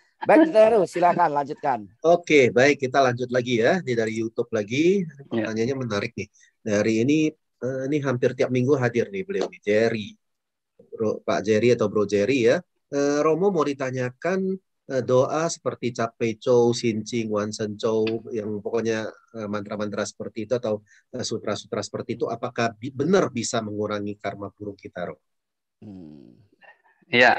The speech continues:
Speaker 3: oke. Ini pertanyaan yang luar biasa, bagus. Ya, jadi membaca parita, membaca sutra, membaca mantra,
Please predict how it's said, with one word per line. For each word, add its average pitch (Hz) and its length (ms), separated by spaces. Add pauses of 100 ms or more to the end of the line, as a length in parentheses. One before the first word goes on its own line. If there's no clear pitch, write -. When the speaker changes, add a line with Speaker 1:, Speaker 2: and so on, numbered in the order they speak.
(160)
Speaker 3:
oke. 139 240
Ini 117 480
pertanyaan 127 560
yang 113 160
luar 113 240
biasa, 107 400
bagus. 101 480 (560)
Ya, 117 320
jadi 131 240
membaca 135 560
parita, 131 720
membaca 123 640
sutra, 131 560
membaca 123 560
mantra, 123 800